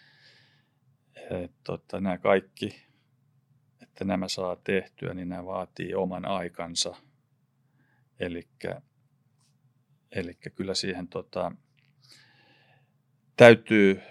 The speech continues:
hyväksyä se, että kun tulee se hanke tai päätös, että tätä lähdetään korjaamaan, niin se, että siellä oikeasti urakoitsija on työmaalla, niin, niin, tota, siihen menee lähtötietoon ja hankesuunnitteluvaiheeseen kuitenkin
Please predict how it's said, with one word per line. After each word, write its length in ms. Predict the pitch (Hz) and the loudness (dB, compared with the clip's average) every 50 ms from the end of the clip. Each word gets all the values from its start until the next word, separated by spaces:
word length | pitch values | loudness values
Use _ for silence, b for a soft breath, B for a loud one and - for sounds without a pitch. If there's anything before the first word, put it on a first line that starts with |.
| B B - | B B 0
hyväksyä 560 | 120 117 110 107 104 - - - 98 95 87 | 2 6 8 6 6 6 2 -6 -4 -4 -4
se, 400 | - - - - 101 98 95 90 | -2 -2 -2 0 0 0 2 2
että 220 | 87 87 - - 95 | 0 -2 -4 -10 -12
kun 180 | - 113 - _ | -12 -14 -14 _
tulee 280 | - 98 95 95 92 92 | -12 -8 -6 -6 -6 -6
se 180 | 92 90 90 87 87 - | -6 -8 -10 -10 -14 -4
hanke 380 | - 101 101 98 95 87 98 - - _ _ _ _ _ _ _ _ | 0 2 4 4 2 0 -4 -8 -10 _ _ _ _ _ _ _ _
tai 120 | - 101 95 - - _ | -2 -2 -2 -2 -4 _
päätös, 360 | - 101 92 92 - 90 - | 2 2 2 2 0 -6 -10
että 160 | 87 - - | -10 -14 -12
tätä 280 | - - - - - 98 | -12 -12 -8 -8 -6 -6
lähdetään 520 | 98 95 95 92 90 - - 98 98 95 | -6 -8 -10 -12 -14 -12 -10 -10 -10 -8
korjaamaan, 1000 | - - 104 104 95 98 90 85 87 - 50 50 - - - - - - 50 50 | -4 0 0 2 2 2 -2 -2 -6 -8 -10 -12 -14 -14 -14 -16 -16 -16 -16 -16
niin 280 | 50 85 85 - - - _ _ _ _ | -16 -16 -18 -18 -20 -20 _ _ _ _
se, 260 | - - 92 95 90 87 | -6 -2 -2 0 0 -2
että 200 | 87 - - 95 | -2 -4 -8 -8
siellä 260 | - 95 98 98 98 | -8 -8 -6 -4 -2
oikeasti 480 | 98 98 98 - - - - - 98 | -2 -2 -4 -6 -10 -12 -10 -8 -4
urakoitsija 720 | 104 110 107 104 101 - - - - - - - - - - | -2 0 0 0 0 -2 -8 -14 -14 -12 -10 -12 -10 -10 -12
on 100 | - - | -14 -14
työmaalla, 600 | - - 50 - - - - - - - - - | -14 -14 -14 -12 -12 -14 -14 -16 -16 -18 -18 -18
niin, 260 | 101 95 92 - - - _ _ _ - 151 - | -18 -18 -18 -20 -20 -20 _ _ _ -16 -14 -12
niin, 180 | 95 - 82 - | -12 -12 -12 -14
tota, 260 | - - - - 101 | -14 -16 -12 -6 -4
siihen 320 | - - 98 90 87 85 | -4 -4 -4 -6 -10 -10
menee 460 | 85 95 101 98 95 92 87 85 80 - _ _ | -8 -6 -6 -6 -6 -6 -8 -10 -12 -16 _ _
lähtötietoon 840 | 98 95 87 - - - - - 85 87 - - - 90 87 85 82 - | -6 -6 -6 -6 -10 -14 -12 -10 -12 -12 -10 -10 -12 -12 -12 -12 -14 -14
ja 80 | - - - | -12 -8 -6
hankesuunnitteluvaiheeseen 1500 | 101 98 - 90 - - - 90 85 - - _ - - 50 50 50 - - - - - - - - - - - - | -6 -4 -4 -4 -4 -6 -6 -8 -12 -14 -14 _ -14 -14 -12 -12 -12 -12 -12 -12 -14 -16 -8 -4 -2 -2 -2 -4 -8
kuitenkin 500 | - - - - - - - - - - | -10 -10 -10 -10 -12 -16 -18 -18 -20 -20